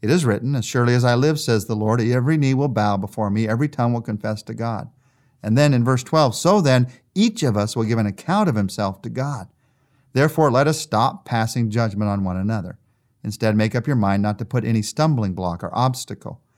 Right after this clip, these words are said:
in your brother's way." Now, wait a minute, you might be thinking, "I thought Christians didn't have to face this final judgment, this final moment of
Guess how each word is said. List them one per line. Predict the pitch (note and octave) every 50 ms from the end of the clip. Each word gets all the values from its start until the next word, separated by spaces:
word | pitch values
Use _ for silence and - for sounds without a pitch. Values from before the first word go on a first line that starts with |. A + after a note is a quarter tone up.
| _ _ _ _
in | - G#2+ G2
your | F#2+
brother's | D#2 G#2 F#2+ F2 F#2+ F#2 F2+ F2+
way." | G2 G2+ G2+ - - - _ _ _ _ _ _ _ _ _ _ _ _ _ _ _ _ _ _ _ _
Now, | - - -
wait | - E3 G#3+ C4 B3 E3+
a | B2 F2
minute, | F#2 G2+ F2+ -
you | B2+ C3
might | B2+ A#2 - -
be | B2 A#2
thinking, | - B2+ A#2 G#2 - B2+ A#2
"I | D#3+ G3+
thought | - - A#3+ F#3 C3+ -
Christians | G3+ G3 G3 F3+ E3 C3+
didn't | D3+ F3+ D#3+ D#3
have | E3 E3+ E3 -
to | B2+ -
face | - F#3 G3+ G#3+ G3+ G3+ -
this | B2 A2+ - -
final | - C#3 C#3 C3+ C3+ C3+ A#2 G#2
judgment, | F#2+ F#2+ C#3 C3 C3 B2 - G#2+ G#2 -
this | A2+ A#2+ -
final | - C3+ C#3 C#3 C#3+ C3 A2+
moment | A#2 B2+ C3+ C#3+ C#3+ C3+ A#2 G#2+
of | G2+